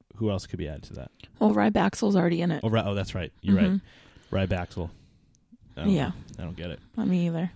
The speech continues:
Speaker 1: Uh, you know, if you're, if you're gonna do, uh, some sort of tag team turmoil thing, you might as well add a bunch of tag teams.
Speaker 2: Mm-hmm.
Speaker 1: Not necessarily guys that'll win, but put, like, Los Matadors in there or something. Uh, just make it,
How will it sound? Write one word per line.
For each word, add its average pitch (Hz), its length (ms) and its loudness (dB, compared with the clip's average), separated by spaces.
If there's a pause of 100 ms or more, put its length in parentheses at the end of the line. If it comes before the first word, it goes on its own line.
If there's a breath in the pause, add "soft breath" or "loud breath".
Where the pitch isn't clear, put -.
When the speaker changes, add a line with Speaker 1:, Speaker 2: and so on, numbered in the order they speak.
Speaker 1:
Uh, 69 420 -8 (960)
you 117 80 4
know, 120 60 6
if - 100 0
you're, 120 100 -2
if 117 140 -2
you're 117 80 2
gonna 139 160 4
do, 120 500 2 (200)
uh, 50 240 -14 (120)
some - 200 -10
sort 107 220 -4
of 95 120 -8
tag 98 260 -6
team 95 380 -4 (640)
turmoil 107 520 0
thing, 120 200 -6
you 101 80 -4
might 110 260 -4
as 123 120 -6
well 101 340 -2
add 95 440 -4
a 95 100 -8
bunch 92 380 -4
of 80 100 -10
tag 85 260 -10
teams. - 380 -12
Speaker 2:
Mm-hmm. 202 260 6 (420 loud breath)
Speaker 1:
Not 185 200 0
necessarily 139 420 -2
guys 107 240 0
that'll 92 180 -2
win, 113 280 2
but 92 260 -6
put, 165 160 -2 (140)
like, 120 240 -8
Los 120 220 -2
Matadors 104 480 -2
in 92 120 -6
there 90 180 -6
or 90 40 -10
something. 92 340 -12 (680)
Uh, 82 400 -8
just - 200 -8
make 139 160 0
it, 123 140 0